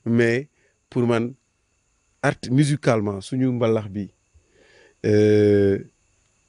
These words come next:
su, su ma la waxee directement, ne la, par exemple, Youssou Ndour, c'est faire du mbalax. Et c'est f-, exporter une musique.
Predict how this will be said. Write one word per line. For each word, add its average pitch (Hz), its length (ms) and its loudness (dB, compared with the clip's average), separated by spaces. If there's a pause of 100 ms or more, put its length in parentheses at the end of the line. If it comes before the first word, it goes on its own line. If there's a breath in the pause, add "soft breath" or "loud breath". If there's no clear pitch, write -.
su, 127 320 0
su 120 140 -2
ma 139 80 4
la 143 80 4
waxee 117 120 -2
directement, 131 540 0
ne 117 100 -6
la, 113 100 -6
par 110 120 -8
exemple, 117 320 -8
Youssou 113 260 -8
Ndour, 180 240 -8
c'est 139 200 -8
faire 151 240 -6
du 151 120 -8
mbalax. 101 440 -8 (600 loud breath)
Et 123 280 0
c'est 135 320 2
f-, - 160 -16
exporter 151 520 -2
une 165 200 2
musique. 113 240 -6